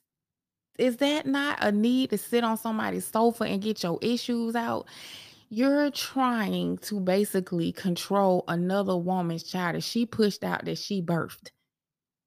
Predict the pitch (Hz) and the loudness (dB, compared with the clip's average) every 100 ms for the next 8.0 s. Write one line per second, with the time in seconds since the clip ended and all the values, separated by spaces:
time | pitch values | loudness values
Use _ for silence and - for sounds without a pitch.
0 | _ _ _ _ _ _ _ _ 285 294 | _ _ _ _ _ _ _ _ 2 4
1 | 247 196 202 208 - 165 185 170 - - | 4 4 2 0 0 0 0 -2 -4 -16
2 | _ _ _ _ _ _ _ _ _ _ | _ _ _ _ _ _ _ _ _ _
3 | _ _ _ _ _ _ _ _ _ - | _ _ _ _ _ _ _ _ _ -2
4 | 247 233 220 214 - _ 240 - 269 262 | 4 4 6 4 2 _ -2 2 2 2
5 | - _ _ _ 208 - 226 254 269 262 | -2 _ _ _ -4 2 4 4 4 2
6 | 226 220 - - _ _ _ _ _ - | 2 0 -4 -12 _ _ _ _ _ 0
7 | 208 208 208 - 175 196 269 285 151 - | 2 2 0 -2 0 0 2 0 0 -6